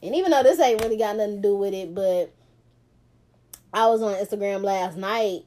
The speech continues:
and the gym that I go to, which I haven't been, I haven't been to the gym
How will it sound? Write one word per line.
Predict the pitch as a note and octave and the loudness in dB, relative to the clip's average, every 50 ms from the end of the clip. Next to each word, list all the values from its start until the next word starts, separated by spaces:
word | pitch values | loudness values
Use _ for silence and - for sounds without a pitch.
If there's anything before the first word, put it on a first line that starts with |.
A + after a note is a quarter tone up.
| _ - | _ -12
and | D#3+ F3+ F3+ F3+ F3+ F3+ F3+ F3+ F3 F3 F3 | -10 -8 -6 -4 -4 -4 -4 -4 -6 -6 -6
the | F3 F3 | -6 -8
gym | E3 D#3+ A3 B3+ C4 C4 | -6 -4 -2 -2 -2 0
that | A3+ G#3+ G#3 | 0 0 0
I | G3 G3 | -2 -6
go | G3+ G3+ G3 G3+ | -4 -2 -4 -4
to, | G3 - G#3+ | -4 -6 -6
which | G3 G3+ G3+ A#3 | -4 -2 0 0
I | B3+ C4+ | 0 2
haven't | C#4+ D4 A#3 A3 G3+ G#3 | 2 2 2 0 0 2
been, | E3 C#4+ C#4+ - - | 2 0 0 0 -6
I | - | -6
haven't | - F#4+ D4+ C#4+ B3 A#3 | -6 -4 -2 -2 0 0
been | C4+ C4 B3+ | 0 -2 -2
to | - A#3 | -4 -6
the | G3 F3 | -8 -8
gym | E3+ E3 G3 B3 C4 C4 A3+ | -8 -2 4 4 4 4 4